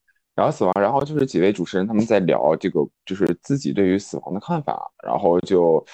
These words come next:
其中引出来的一个话题点就是这个孤独死，他们就，主持人就问那些其他嘉宾嘛，问就是说，“哎，你们有，有，有害怕有一天自己也会孤独死吗？”然后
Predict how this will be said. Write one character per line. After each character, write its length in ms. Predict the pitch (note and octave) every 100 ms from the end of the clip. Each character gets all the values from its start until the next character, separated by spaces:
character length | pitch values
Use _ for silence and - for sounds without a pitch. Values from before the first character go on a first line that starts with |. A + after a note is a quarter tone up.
| - -
其 200 | - A2+
中 180 | A#2+ D#3
引 180 | C#3+ C#2
出 120 | -
来 80 | G2
的 40 |
一 80 | A#2+
个 60 | A#2+
话 160 | -
题 180 | A#2+ -
点 160 | G#2+ A2 -
就 100 | D2+
是 80 | D2+
这 100 | D#2
个 100 | C2
孤 160 | D2+ D2+
独 120 | D2+
死， 200 | - E2
他 100 | -
们 140 | F#2
就， 340 | F#2 G2 E2+ E2 _ _ _ _ _
主 100 | -
持 160 | E2+ G#2
人 160 | G2
就 120 | A2 G#2
问 240 | A2 G2+
那 40 |
些 140 | G2 G2+
其 140 | -
他 120 | F2
嘉 160 | F2+ F#2+
宾 200 | F#2+ F#2
嘛， 120 | F2 -
问 160 | F#2 F#2
就 160 | G2 F#2
是 60 |
说 100 | - -
，“哎， 180 | G#2+ B2 - _ _ _ _
你 160 | - F2+
们 200 | G2 G2
有， 240 | D#2+ - -
有， 200 | D#2+ -
有 120 | F2
害 220 | - D#3+
怕 300 | C3+ - C#3
有 120 | A2 -
一 60 |
天 180 | - A2+
自 160 | C#3+ B2
己 140 | G#2+
也 100 | A2+
会 400 | - D2+ C#2+ - _
孤 120 | -
独 140 | F#2+ E2+
死 160 | - -
吗？” 140 | G1+ - _
然 100 | -
后 400 | - D#2 D2+ D#2